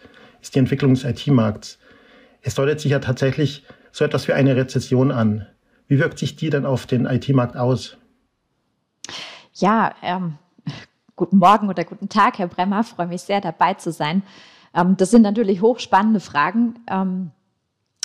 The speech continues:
Speaker 2: die wir hier betrachten und auch wirklich gar nicht so einfach zu beantworten. Wir sehen tatsächlich auch, ähm, wir beobachten insgesamt natürlich in Europa, aber auch in Deutschland, es, es braut sich quasi ein ganz schöner Sturm zusammen.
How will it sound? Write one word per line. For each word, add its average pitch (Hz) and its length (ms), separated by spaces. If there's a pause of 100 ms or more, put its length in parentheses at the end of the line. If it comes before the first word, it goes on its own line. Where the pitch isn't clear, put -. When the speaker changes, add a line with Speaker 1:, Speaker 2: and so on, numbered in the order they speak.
(200)
Speaker 2:
die 196 140
wir 214 80
hier 180 120
betrachten 170 480
und 185 140
auch 151 140
wirklich 165 300
gar 127 160
nicht 151 140
so - 120
einfach 143 300
zu - 140
beantworten. 139 720
Wir 175 120
sehen 190 300
tatsächlich 165 600
auch, 233 440
ähm, 185 460
wir 180 120
beobachten 180 540
insgesamt 180 600
natürlich 160 500 (220)
in 156 140
Europa, 196 520
aber 156 280
auch 151 100
in 151 120
Deutschland, 160 440
es, 120 160 (380)
es - 140
braut 196 400
sich 196 180
quasi 185 460
ein 165 180
ganz 156 240
schöner 180 300
Sturm 262 540
zusammen. 220 640